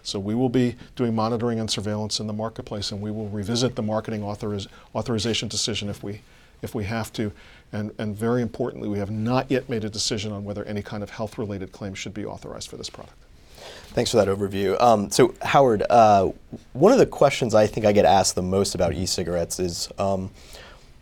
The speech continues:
Speaker 2: how dangerous are they? You know, how, like, is, it seems like it might be better than a cigarette, but do we know? And, and I think that, that seems to be one of the major questions right now, is that we're,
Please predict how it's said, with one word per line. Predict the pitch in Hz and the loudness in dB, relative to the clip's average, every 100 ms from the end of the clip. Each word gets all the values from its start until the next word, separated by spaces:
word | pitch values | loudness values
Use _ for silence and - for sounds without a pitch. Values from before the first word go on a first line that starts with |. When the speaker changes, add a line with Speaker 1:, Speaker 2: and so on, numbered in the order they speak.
| - - - - - | -20 -20 -20 -20 2
Speaker 2:
how | 160 | 4
dangerous | 175 175 180 180 | 6 4 4 4
are | 196 135 | 4 2
they? | - 120 - | -2 -10 -6
You | 104 | -2
know, | 107 120 | 0 4
how, | 110 135 | 6 6
like, | 107 117 113 - - - | 4 0 -2 -14 -14 -6
is, | 113 - - - - | -6 -6 -16 -14 -8
it | 104 | -4
seems | - 143 185 127 | 0 2 4 4
like | 107 | 2
it | 104 | 0
might | 104 104 | -2 -2
be | 104 98 92 - - - - - - | -2 -4 -6 -16 -18 -16 -20 -16 -2
better | 110 113 110 | 2 2 2
than | 104 | 0
a | 98 | -2
cigarette, | - 98 110 135 - | -2 -2 -2 -2 0
but | 101 - - - - - | -2 -4 -20 -20 -20 -4
do | 110 | -2
we | 113 117 | 0 2
know? | 143 117 98 | 2 2 2
And, | 107 - | 0 2
and | 117 | 2
I | |
think | 110 202 202 | 4 2 6
that, | 165 - | 4 6
that | 131 127 | 2 2
seems | 180 165 | 0 0
to | |
be | 135 | 4
one | 123 117 | 4 4
of | |
the | 98 | 4
major | 101 101 95 85 | 2 2 0 -6
questions | - 143 135 113 101 | 2 2 4 0 2
right | 101 92 | 2 2
now, | 101 101 | 2 2
is | 98 | 2
that | 104 82 | 0 0
we're, | 107 98 | 2 2